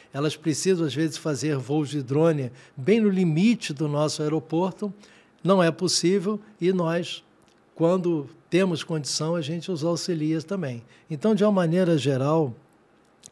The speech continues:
essas são as atividades que a gente faz hoje, né? Essas atividades, obviamente, elas trazem uma economia de recursos,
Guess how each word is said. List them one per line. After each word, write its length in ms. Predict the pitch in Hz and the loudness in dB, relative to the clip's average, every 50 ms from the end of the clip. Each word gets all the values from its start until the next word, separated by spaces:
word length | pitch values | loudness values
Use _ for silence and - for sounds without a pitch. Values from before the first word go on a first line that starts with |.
| - - _ _ _ _ | -20 -20 _ _ _ _
essas 360 | - - 160 165 - 196 165 - | 0 2 2 2 2 0 0 0
são 120 | 190 190 | 0 -2
as 120 | 175 143 | -2 -2
atividades 640 | 190 196 - - 185 190 190 151 160 156 165 151 - - | -2 -4 -4 -4 -4 -4 -4 -2 -2 -2 -2 -4 -6 -6
que 120 | - 175 | -6 -4
a 40 | 165 | -4
gente 320 | 135 160 170 156 - - | -2 -4 -4 -6 -8 -12
faz 460 | - - - 160 156 165 170 139 123 | -12 -6 -2 0 0 0 0 0 -2
hoje, 400 | 135 131 123 110 98 104 110 110 - _ _ _ _ _ | -2 -2 -2 -4 -6 -10 -12 -16 -16 _ _ _ _ _
né? 240 | 131 123 127 156 156 - _ _ - - - - - _ | -8 -8 -6 -8 -8 -12 _ _ -20 -20 -20 -20 -6 _
Essas 340 | 147 147 147 - 175 139 160 | 2 2 2 2 0 0 0
atividades, 640 | 156 143 - 160 165 151 117 156 151 151 135 - 156 | 0 0 0 -2 -2 0 2 2 2 2 0 0 0
obviamente, 840 | 160 160 143 135 151 160 147 139 139 143 135 120 - - 123 117 - _ _ _ _ - | 0 0 0 0 0 0 0 0 -2 -2 -4 -4 -6 -8 -10 -12 -12 _ _ _ _ -8
elas 380 | 135 135 143 143 139 - - | -4 -2 0 0 -2 -2 -6
trazem 680 | - - 160 160 160 165 156 131 143 143 143 160 156 160 | -6 -2 2 4 4 4 2 2 -2 -4 -6 -6 -4 -4
uma 420 | 151 143 143 139 135 135 127 131 139 | -4 -2 -2 -2 -2 -4 -4 -4 -4
economia 580 | 165 160 - 170 170 165 160 147 147 160 165 160 | -4 -4 -2 -2 0 0 0 0 0 0 0 0
de 100 | 135 127 | 0 -2
recursos, 600 | 131 151 135 135 - 170 196 202 - - - - | -4 -4 -4 -4 -4 -4 -4 -4 -4 -8 -12 -14